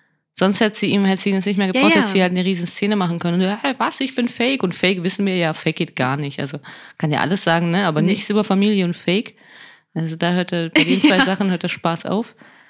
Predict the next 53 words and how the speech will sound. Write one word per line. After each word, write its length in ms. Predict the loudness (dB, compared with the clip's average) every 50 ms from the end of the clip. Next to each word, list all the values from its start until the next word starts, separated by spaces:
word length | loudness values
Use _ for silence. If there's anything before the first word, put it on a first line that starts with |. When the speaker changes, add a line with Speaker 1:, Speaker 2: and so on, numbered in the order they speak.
| _ _ _ _ _ _ _ _ _ _ _ _ _ _ -6 -2
Speaker 1:
Ja, 340 | 0 0 2 4 4 4 2 2 2
also 200 | 0 0 0 -2
Speaker 2:
Ja. 60 | -4 -6 -6
Speaker 1:
ich 160 | -4 -4 0
fand's 180 | 2 2 2 2
auch 120 | 2 0
ziemlich 340 | 0 0 0 0 0 0 0
schräg. 300 | -2 0 0 0 0 0
Sie 80 | 0 0
hat 80 | 0
dann 80 | 0 0
immer 120 | 0 0
so 100 | 0 0
angetäuscht, 540 | -2 -2 -2 -4 -4 -4 -2 -2 -2 0 0
als 140 | -4 -4 -4
würde 140 | -6 -6 -6
sie 60 | -6
ihn 40 | -6
küssen 300 | -6 -6 -6 -4 -2 0
und 140 | 0 0 0
er 80 | 0 0
hat 160 | 0 0 -2
dann 80 | -2
da 100 | -2 -2
so 140 | -2 -2 -2
mitgemacht. 580 | -2 -2 -4 -2 -2 -2 0 0 -2 -2 -4 -8 -16 _ -20 -20 -18 -18 -20 -20 _ _ _ 0
Und 120 | 2 4 4
im 100 | 6 4
Interview 340 | 4 4 4 4 4 4
hat 100 | 4 4
sie 100 | 2 2
dann 80 | 2 2
auch 60 | 2 2
noch 100 | 2 0 0
gesagt, 320 | -2 0 0 0 0 0 -2
wieso 280 | -2 0 2 2 0 2
sie 180 | 2 2 2
denn 320 | 2 2 2 2 0 0 0
nicht 240 | 0 0 2 2
mit 140 | 2 2 2
ihm 80 | 0 -2
flirten 480 | 0 0 2 2 2 2 0 0 2
darf, 240 | 2 2 2 2 0
wenn 160 | -2 0 0
Marvin 340 | 2 2 2 2 2 0 0
ja 140 | 0 0 -2
auch 80 | -2 -4
die 100 | -2 -2
ganze 240 | 0 0 -2 -4
Zeit 180 | -6 -6 -6 -4
mit 140 | -4 -4 -2
anderen 300 | -2 0 0 -2 -2 -4
flirtet. 420 | -6 -6 -6 -6 -6 -6 -8 -8